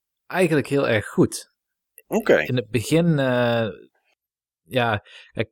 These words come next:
Speaker 1: Sunsoft is voor mij niet per se een van de grote publishers waar ik naar terugkijk voor, voor de nes.
Speaker 2: Nee.
Speaker 1: Ik denk dan eerder aan bijvoorbeeld Konami met Probotector. En, eh, de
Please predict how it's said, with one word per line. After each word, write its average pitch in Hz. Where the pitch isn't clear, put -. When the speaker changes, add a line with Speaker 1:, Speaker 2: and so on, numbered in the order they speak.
Speaker 1:
Sunsoft 160
is 143
voor 139
mij 143
niet 143
per 135
se 117
een 117
van 113
de 113
grote 113
publishers 107
waar 101
ik 101
naar 104
terugkijk 101
voor, 95
voor -
de 95
nes. 95
Speaker 2:
Nee. 101
Speaker 1:
Ik -
denk 117
dan 113
eerder 113
aan 107
bijvoorbeeld 101
Konami 95
met 92
Probotector. 101
En, 95
eh, 92
de -